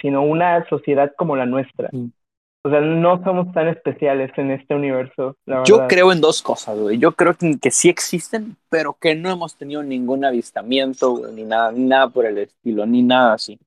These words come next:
Speaker 2: Sí, o sea, si esos güeyes van a venir, no van a venir así de, "Mira cómo me paren tus plantitas, Martita". No van a venir a eso, güey. Esos güeyes van a venir así de, "Venga, así de, venga, nos vamos a colonizar, venga, neces-,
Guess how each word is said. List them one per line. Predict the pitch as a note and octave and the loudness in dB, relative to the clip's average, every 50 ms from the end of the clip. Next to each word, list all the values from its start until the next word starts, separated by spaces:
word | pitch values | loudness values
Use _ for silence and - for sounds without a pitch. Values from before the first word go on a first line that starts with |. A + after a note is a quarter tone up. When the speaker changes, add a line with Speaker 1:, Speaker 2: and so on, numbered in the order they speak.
| _ _ _ _ _ _ _ _ _ _ _ _ _ | _ _ _ _ _ _ _ _ _ _ _ _ _
Speaker 2:
Sí, | _ - - G#3+ A#3+ A3+ | _ -2 2 6 6 6
o | F#3 | 6
sea, | D#3 D3+ C#3 | 6 2 0
si | - - D#3+ | -2 -4 -4
esos | C3+ E3 G3 F#3 F#3+ | 0 0 0 0 0
güeyes | F3 G3+ G3 G3+ G#3 G3+ F#3 | 0 0 2 4 4 4 4
van | F3+ F3 F3 E3+ F3 | 2 0 0 -2 -6
a | F3+ | -6
venir, | F3+ F3+ E3+ D#3 C#3+ C#3 C3+ | -6 -4 -4 -4 -4 -4 -4
no | C#3 D3 D#3 D3+ D3 | -2 0 2 2 4
van | - E3+ F3 F3 | 4 4 4 4
a | E3 | 2
venir | D#3+ D3+ C#3+ D3 D3 | 2 0 -2 -4 -4
así | C#3+ - - D#3 | -4 -4 -2 -4
de, | D3 C3+ C3+ | -4 -4 -6
"Mira | C3 D3 D#3+ D#3+ D#3+ | -8 -8 -6 -8 -6
cómo | - E3 E3 E3 E3 | -2 0 0 0 0
me | D#3 C#3+ | 0 -2
paren | - - B2 C#3 D#3 D#3+ | -2 -2 -2 -2 -4 -6
tus | - D#3 D3 - | -6 -8 -8 -6
plantitas, | - B2 A#2+ B2 C3 - - D#3+ F#3 E3+ E3 E3 D#3 | -6 -4 -6 -6 -4 -4 -4 -4 -2 0 -2 -2 0
Martita". | D#3+ D#3 D3 - - D#3 - - D3 C3+ | -2 -4 -4 -4 -6 -4 -2 0 -2 -2
No | B2+ B2+ C#3 D3+ | 0 0 0 0
van | E3 F#3 F#3 | 0 0 -4
a | F#3 | -6
venir | F3+ F3 E3 F3 F3 | -12 -14 -12 -10 -8
a | E3+ F3 | -8 -8
eso, | F#3 F#3+ - G3 | -8 -4 -2 0
güey. | E3 C3+ A#2 | 0 0 -2
Esos | B2+ C#3 D3+ D#3 | -4 -8 -12 -12
güeyes | D#3+ D#3+ D3+ | -10 -10 -8
van | D#3 D#3 E3 | -8 -6 -6
a | E3 | -6
venir | D#3+ D#3 D#3 D#3 _ _ | -6 -8 -12 -18 _ _
así | _ - D3+ | _ -14 -14
de, | D3 C#3+ | -14 -14
"Venga, | C3 C3+ D3 _ _ _ _ _ | -18 -20 _ _ _ _ _ _
así | _ B2 B2 A#2+ | _ 0 2 4
de, | A2+ A2+ | 4 2
venga, | A2 A#2+ C3 C#3+ C#3 B2+ A#2+ | 2 2 2 4 4 4 4
nos | A2+ G#2+ A2 | 4 2 0
vamos | A#2 B2 C3+ C3 | 0 0 0 0
a | C#3+ C3 | 2 2
colonizar, | - C3 A#2+ A#2+ A2+ G#2+ G#2+ - - C#3 C#3 C#3 C3+ C3 C3 | 4 4 4 4 4 2 0 2 4 4 6 6 4 2 2
venga, | A#2+ C3 C#3+ D3 C3+ C3+ | 2 2 0 2 0 0
neces-, | C3 B2+ B2+ B2+ C3+ B2+ - - | 0 0 -2 -2 -2 -4 -4 -6